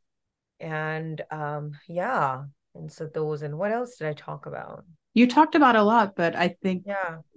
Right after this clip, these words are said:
Speaker 2: you already kinda said it. Start where you are.
Speaker 1: Start where you are, to be honest. Like, everybody, e-,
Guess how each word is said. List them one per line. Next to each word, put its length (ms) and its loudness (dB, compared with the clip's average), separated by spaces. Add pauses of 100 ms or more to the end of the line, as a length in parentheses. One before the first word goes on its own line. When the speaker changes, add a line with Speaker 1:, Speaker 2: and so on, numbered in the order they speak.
(240)
Speaker 2:
you 260 8
already 260 8
kinda 300 0
said 280 -2
it. 180 0
Start 420 2
where 160 -2
you 220 -4
are. 340 -4 (240)
Speaker 1:
Start 480 -6
where 220 0
you 320 -4
are, 280 -4
to 220 -8
be 240 -6
honest. 640 -8
Like, 280 -2 (640)
everybody, 720 -4 (580)
e-, 120 -4